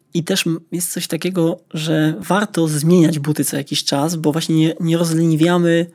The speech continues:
e, naszych mięśni, nie przyzwyczajamy do jednego typu amortyzacji. Niech to się z-, jak to się zmienia, to dajemy nowy bodziec naszemu organizmowi i warto mieć ciut więcej par, a, a zmieniać je,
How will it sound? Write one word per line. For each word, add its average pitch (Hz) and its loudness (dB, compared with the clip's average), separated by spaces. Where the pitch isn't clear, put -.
e, 151 0
naszych 156 -2
mięśni, 156 2
nie 170 -2
przyzwyczajamy 165 0
do 156 2
jednego 156 2
typu 156 2
amortyzacji. 147 0
Niech 170 -2
to 208 -4
się 190 0
z-, - -6
jak 165 -6
to 170 -4
się 175 -2
zmienia, 170 2
to 175 4
dajemy 190 2
nowy 180 2
bodziec 156 2
naszemu 151 -4
organizmowi 143 -4
i 170 -10
warto 196 0
mieć 170 0
ciut 220 -2
więcej 196 -2
par, 208 -2
a, 180 0
a 175 -2
zmieniać 170 2
je, 165 2